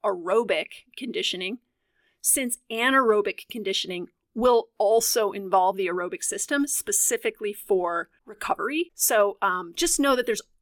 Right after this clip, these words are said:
almost always involvement from both systems. Involvement exists on a continuum depending on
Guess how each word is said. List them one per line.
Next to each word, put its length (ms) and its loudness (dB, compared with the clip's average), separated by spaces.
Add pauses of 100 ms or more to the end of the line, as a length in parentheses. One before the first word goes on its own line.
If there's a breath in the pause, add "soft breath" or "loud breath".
(100)
almost 400 4
always 240 2
involvement 640 -2
from 200 -6
both 260 0
systems. 760 -2
Involvement 560 4
exists 340 -2
on 80 -2
a 60 -6
continuum 640 -6
depending 480 -4
on 400 -4